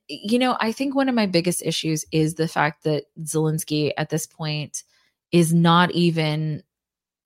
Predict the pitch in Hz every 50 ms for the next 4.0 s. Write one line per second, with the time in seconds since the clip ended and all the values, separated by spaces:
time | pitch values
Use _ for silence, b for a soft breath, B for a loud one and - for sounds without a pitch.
0 | - - - - - - 160 175 202 190 165 160 151 151 160 165 165 165 175 180
1 | 175 170 165 160 156 - 175 151 - - 156 151 156 165 180 196 202 - 214 202
2 | 214 190 185 185 175 190 202 - - - 214 220 208 190 175 170 170 165 170 165
3 | 160 - - 160 - - 160 160 170 170 170 170 - - 165 156 156 156 151